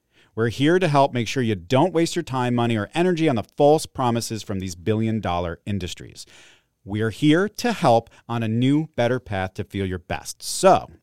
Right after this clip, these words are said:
if you hear me ranting about multivitamins, if we say that something doesn't work, if we're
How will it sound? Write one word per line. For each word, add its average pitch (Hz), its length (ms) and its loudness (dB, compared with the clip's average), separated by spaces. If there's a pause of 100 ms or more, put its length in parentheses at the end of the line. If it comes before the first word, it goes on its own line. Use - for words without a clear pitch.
(300)
if 107 160 -2
you 101 140 -4
hear 147 200 2
me 180 160 4
ranting 127 520 0
about 110 280 0
multivitamins, 80 840 -10
if 110 160 -6
we 123 100 -2
say 180 280 2
that 160 180 2
something 147 380 2
doesn't 123 360 2
work, 107 380 -2
if 110 160 -2
we're 127 200 0